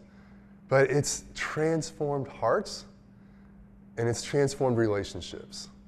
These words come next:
And that happens on,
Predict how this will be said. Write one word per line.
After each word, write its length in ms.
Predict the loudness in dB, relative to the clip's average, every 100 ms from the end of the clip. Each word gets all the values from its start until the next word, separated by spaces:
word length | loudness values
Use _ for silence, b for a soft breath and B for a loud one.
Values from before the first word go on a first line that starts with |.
| B B B B B -4
And 140 | 2
that 200 | 8 8
happens 720 | 10 8 6 4 2 -2 -8 -14 B B B -20 -20 -20 -20 -6 4
on, 420 | 8 8 8